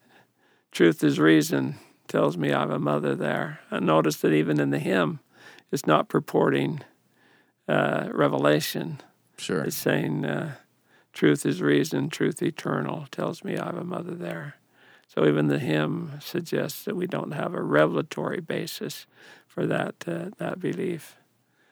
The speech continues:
Speaker 2: I, is there some way that you could say that this is, is, is this a unique teaching to Mormonism, that there is a
Speaker 1: Well,
Speaker 2: Heavenly
Speaker 1: y-,
Speaker 2: Mother?
Speaker 1: y-, you know, uh, not anymore.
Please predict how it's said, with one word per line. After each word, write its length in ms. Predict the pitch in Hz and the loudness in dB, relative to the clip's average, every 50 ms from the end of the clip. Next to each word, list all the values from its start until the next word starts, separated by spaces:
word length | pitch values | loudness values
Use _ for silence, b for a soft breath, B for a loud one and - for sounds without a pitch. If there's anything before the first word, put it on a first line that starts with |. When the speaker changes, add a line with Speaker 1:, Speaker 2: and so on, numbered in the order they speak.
| _ _ | _ _
Speaker 2:
I, 100 | - - - | -8 -8 -2
is 200 | _ 135 135 135 | _ 0 0 2
there 200 | 165 165 160 156 | 4 4 4 4
some 520 | 151 - - 190 190 196 196 196 185 - - _ - _ - - | 2 2 2 2 2 2 2 0 -2 -4 -8 _ -20 _ -16 -10
way 300 | 113 127 131 143 143 143 | -6 0 2 4 4 4
that 200 | 135 135 127 - | 4 2 0 -2
you 80 | 143 127 | -4 -4
could 180 | - 131 117 | -4 -6 -6
say 260 | - - - 123 123 | -4 0 2 2 2
that 180 | 120 117 104 - | 4 2 0 0
this 240 | - 120 117 - - | 0 -2 -2 0 -4
is, 140 | 113 107 - | -4 -6 -4
is, 200 | - 107 117 110 | -2 -2 -2 0
is 220 | - 131 139 143 156 | 2 2 2 4 2
this 200 | 170 175 - - | 2 2 2 2
a 80 | 170 | 0
unique 680 | 156 143 143 143 139 135 139 147 151 - - - - - b b b b b b b _ | 0 0 0 0 0 2 0 0 -2 -4 -10 -16 -16 -18 b b b b b b b _
teaching 520 | - - 127 135 - - 151 151 156 160 156 - | -4 -2 -2 0 0 -2 -4 -2 -4 -4 -6 -4
to 100 | - 131 | -2 0
Mormonism, 720 | 123 120 120 127 135 143 139 139 139 139 - 156 160 165 - | 2 4 2 2 2 2 2 2 2 2 0 -2 -4 -4 -4
that 160 | - - - | -6 -6 -2
there 180 | - 113 110 107 | 0 2 4 4
is 140 | - - - | 4 6 6
a 20 | |
Speaker 1:
Well, 140 | - - - | 8 8 10
Speaker 2:
Heavenly 300 | - - - - - - | 10 8 8 8 6 6
Speaker 1:
y-, 60 | 214 | 6
Speaker 2:
Mother? 200 | - - - - | 4 2 2 2
Speaker 1:
y-, 60 | 170 170 | 2 2
you 180 | 285 185 165 | 6 6 6
know, 520 | 165 175 180 180 185 185 185 185 185 180 175 | 8 8 8 8 8 8 8 8 6 6 6
uh, 440 | 170 156 156 151 151 151 156 - - | 4 6 6 6 6 4 2 2 0
not 320 | - 180 165 165 160 160 | 0 2 4 6 6 6
anymore. 600 | 156 151 151 151 151 143 139 135 - - - - | 6 4 4 4 2 2 0 0 -2 -4 -6 -8